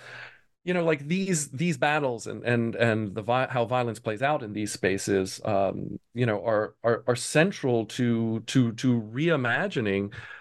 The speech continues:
um, to reimagining U S history. And, and I, I, I think in terms of the democratic practice, uh, in some ways, it, it seems more, in, in some ways, it's almost, if you read through the eighteen forties and eighteen fifties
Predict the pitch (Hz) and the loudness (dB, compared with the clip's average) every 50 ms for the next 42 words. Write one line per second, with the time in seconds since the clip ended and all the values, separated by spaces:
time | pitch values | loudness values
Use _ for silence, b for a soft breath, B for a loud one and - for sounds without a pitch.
0 | B B B 104 101 101 101 98 95 98 95 - 139 139 196 214 185 180 180 175 | B B B 0 2 2 2 2 0 -2 -6 -8 -6 -4 -2 0 0 0 0 0
1 | 160 160 151 147 143 139 135 131 131 - - 160 - - - 151 139 139 135 131 | -2 -2 -2 0 0 2 2 0 0 -2 -6 -8 -8 -4 -2 0 2 2 2 0
2 | 135 131 123 - 143 139 135 131 123 - 131 131 - _ _ _ - 131 123 - | -2 -4 -4 -4 -2 -2 0 0 0 0 0 -2 -2 _ _ _ 0 0 0 2
3 | 131 131 123 - - 123 - - 220 240 170 131 127 117 120 120 - - 160 160 | 0 -2 -2 -2 -4 -2 2 4 4 4 4 2 0 -2 -2 -2 -2 0 2 2
4 | 151 147 143 113 110 117 - 135 120 110 - - 143 156 165 226 202 - 208 214 | 2 2 0 0 0 2 2 4 2 2 0 0 0 0 0 -2 -2 -2 0 0
5 | 214 208 - 226 208 - - B B B B B B B B B B - 123 123 | 0 0 -2 -4 -4 -4 -6 B B B B B B B B B B -4 0 0
6 | 120 117 - - - 147 131 127 - - 180 202 208 190 185 170 170 170 170 170 | 0 0 -2 0 0 0 0 2 2 0 0 0 0 0 0 0 0 0 0 -2
7 | 156 151 - - _ _ - - 139 135 - - - - _ _ - 143 131 - | -4 -6 -8 -14 _ _ 2 2 2 2 0 -6 -20 -20 _ _ -2 -2 -2 -2
8 | - - - 180 180 175 156 127 135 139 147 160 160 156 - - 143 147 143 139 | -4 -4 0 0 0 0 0 -2 -2 -2 0 0 0 0 -2 -4 -6 -6 -4 -2
9 | 139 135 135 202 226 226 175 139 123 147 160 180 190 165 139 127 - _ _ _ | -2 -2 0 0 0 2 0 0 0 0 0 0 0 0 -2 -2 -6 _ _ _
10 | _ _ _ _ - 139 123 151 143 127 123 117 131 165 220 247 240 185 - 190 | _ _ _ _ -4 0 2 2 2 2 0 -4 -2 0 0 0 0 0 0 0
11 | 175 143 135 127 147 143 - - 156 143 135 143 139 135 131 120 127 123 127 123 | 0 0 0 -2 -2 -4 -4 -2 -2 -2 0 0 0 0 0 0 0 0 0 0
12 | - 123 120 120 - 127 - - - - - 120 - | -2 -2 0 2 2 0 0 -2 -6 -6 -6 -6 -8